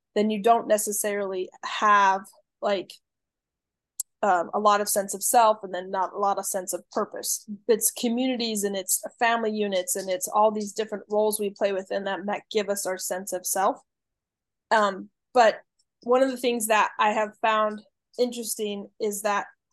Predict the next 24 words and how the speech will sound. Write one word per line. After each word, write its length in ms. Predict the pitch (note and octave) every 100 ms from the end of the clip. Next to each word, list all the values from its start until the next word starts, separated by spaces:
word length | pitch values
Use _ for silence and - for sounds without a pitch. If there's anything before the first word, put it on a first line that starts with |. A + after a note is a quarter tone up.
| -
I 80 | A3+
think 360 | A3+ A#3 G3+ - - _ _ _ _ -
as 320 | G#3+ G#3 G#3
the 140 | G#3
brain 500 | G3 A3+ A3+ A3+ A3
of 140 | G3+ G3
the, 200 | G3+ G3 _
the 140 | G#3+
teenage, 580 | G#3 B3 A#3 G#3 G3 - _ _ _ _ _ _ -
of, 140 | G#3 G3+ _ _ _
you 140 | - G#3
know, 260 | F#3+ F3+ G3
teenager 480 | A#3+ G#3 G3 G3 -
evol-, 280 | G#3 G#3 - -
evolves 420 | G#3 G3+ G3 G3+
or 220 | G3 F#3+
just 160 | G#3 G#3
grows, 300 | G#3+ - G3+
doesn't 220 | G3+ G3
evolve, 240 | F#3+ E3+ F#3
but, 100 | -
like, 180 | G3 G3
just 240 | G#3 G#3 -
grows 600 | A3 A#3 G3+ G3+ G#3+